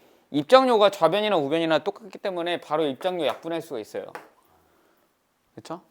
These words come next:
여기도 일단 약분이 돼요. 그 다음에 그냥 팔십오 엑스랑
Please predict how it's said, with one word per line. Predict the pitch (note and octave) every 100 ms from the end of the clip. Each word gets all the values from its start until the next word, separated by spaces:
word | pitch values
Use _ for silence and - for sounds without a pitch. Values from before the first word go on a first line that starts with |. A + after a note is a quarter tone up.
| _ _ _ _ _ _ _ _
여기도 | C#3 D3+ F3 G3 B3+ C#4 - _ _
일단 | C#3+ C#3
약분이 | A#2 - E3+
돼요. | D#3 E3 G#2+ - _ _ _ _ _ _ _ _ _ _ _ _ _ _ _ _ _
그 | - A3 A3
다음에 | D#3+ D3+ F3 D3+
그냥 | E3 E3
팔십오 | A#3+ B3 A3+ A3
엑스랑 | C3+ - C#3+ F#3